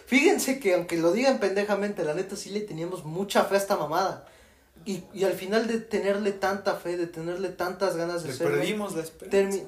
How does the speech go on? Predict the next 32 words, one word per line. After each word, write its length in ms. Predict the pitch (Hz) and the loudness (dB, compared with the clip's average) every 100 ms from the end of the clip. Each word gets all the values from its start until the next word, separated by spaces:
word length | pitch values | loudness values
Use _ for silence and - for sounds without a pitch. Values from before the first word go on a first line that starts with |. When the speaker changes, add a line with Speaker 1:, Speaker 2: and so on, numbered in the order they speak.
| - | -4
Speaker 1:
terminamos 680 | 185 185 196 214 214 208 - | -2 0 0 -2 -2 -4 -4
perdiendo 520 | 175 156 175 175 180 | -2 -2 -2 -4 -4
lo 140 | 147 | -4
más 280 | 143 151 - | -2 -4 -6
importante 600 | 147 - 127 131 131 127 | -10 -10 -8 -8 -8 -6
de 60 | 123 | -8
un 160 | 123 123 | -8 -12
podcast. 380 | 113 - - - - _ _ _ - - - - | -18 -18 -20 -20 -20 _ _ _ -20 -20 -16 -10
Speaker 2:
El 60 | 123 | -4
Speaker 1:
Que 60 | 156 | -2
sa-, 160 | 123 147 | 2 6
Speaker 2:
amor. 240 | 180 202 | 8 8
Speaker 1:
que 120 | 156 | 2
salga 380 | 147 156 160 156 | -2 -2 -2 -2
del 200 | 135 123 | -6 -8
corazón. 380 | - 113 107 - | -10 -12 -12 -10
Speaker 2:
El 160 | 131 135 | -4 -2
amor 420 | 135 143 165 175 | -2 0 0 0
con 160 | 165 135 | -6 -8
que 80 | |
lo 100 | 120 117 | -8 -8
hacíamos 500 | - 139 143 170 175 | -6 -8 -6 -8 -10
se 100 | 123 | -10
perdió. 480 | - 107 123 135 123 - | -10 -8 -6 -4 -4 -6
Ya 340 | 131 135 143 151 | 0 4 4 4
empezamos 600 | 147 127 131 135 151 135 | 0 -6 -6 -6 -6 -10
a 80 | |
generar 480 | 113 110 113 127 123 | -10 -10 -6 -6 -6
podcast. 560 | 127 120 - 135 - - - _ - _ _ | -10 -10 -8 -8 -10 -14 -20 _ -20 _ _
Era 300 | 123 147 160 | -2 0 0
como, 440 | 135 120 110 110 - - | -2 -8 -8 -10 -14 -2
bueno, 400 | 143 147 127 | 0 2 -2